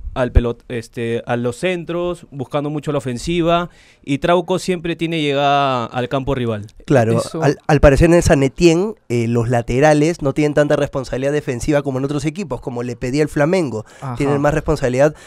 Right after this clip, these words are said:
Speaker 2: en el desborde, en los centros, en el ataque, pero aún así tampoco puede descuidarse.
Speaker 1: Incluso
Speaker 3: Sí.
Speaker 1: hay un jugador que
Speaker 3: Dale.
Speaker 1: se llama Envilá, que juega al medio campo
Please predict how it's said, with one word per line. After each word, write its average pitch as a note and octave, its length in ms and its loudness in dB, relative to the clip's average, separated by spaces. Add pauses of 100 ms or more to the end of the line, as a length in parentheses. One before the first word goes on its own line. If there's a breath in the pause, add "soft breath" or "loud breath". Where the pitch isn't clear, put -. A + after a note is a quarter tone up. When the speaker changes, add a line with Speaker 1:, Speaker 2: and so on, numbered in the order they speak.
(180 loud breath)
Speaker 2:
en C3 140 -2
el B2 100 0
desborde, E3 540 8
en C#3+ 80 -2
los C3+ 120 -6
centros, F3 380 -2
en C#3+ 80 -2
el C3+ 80 0
ataque, C#3 320 0
pero B2 220 -6
aún C#3 180 0
así D3 600 -2
tampoco A2+ 320 -10
puede A#2 180 0
descuidarse. A#2+ 560 -4
Speaker 1:
Incluso F#3+ 440 0
Speaker 3:
Sí. - 180 -16
Speaker 1:
hay D#3+ 120 0
un F3+ 100 -4
jugador E3+ 200 -4
que D#3 80 0
Speaker 3:
Dale. D3 40 -4
Speaker 1:
se E3+ 60 -2
llama E3 220 -4
Envilá, B2+ 640 -4 (480)
que A#2+ 400 -4
juega D3+ 220 -2
al D3 100 -2
medio D3+ 280 0
campo D3 480 -4